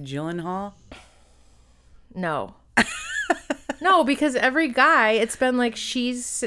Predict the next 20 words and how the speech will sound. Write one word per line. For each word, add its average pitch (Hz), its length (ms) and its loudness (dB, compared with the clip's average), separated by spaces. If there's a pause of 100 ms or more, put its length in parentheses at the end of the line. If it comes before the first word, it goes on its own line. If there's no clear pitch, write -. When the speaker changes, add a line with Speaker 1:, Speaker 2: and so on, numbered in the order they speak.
Speaker 2:
trying 240 240 2
to 233 80 2
fit 233 180 -2
into 226 220 0
their 214 260 2
world. 208 360 0
And 226 160 2
Speaker 1:
Uh-huh. 214 80 0
Speaker 2:
this, 220 280 2
it 226 220 -2
actually 254 540 0
feels 233 400 -2
like, 208 280 -2 (840)
to 240 100 0
me, 240 480 0 (400)
two 311 260 2
people 302 520 0
that 247 180 4
are, 233 160 4
like, 208 320 2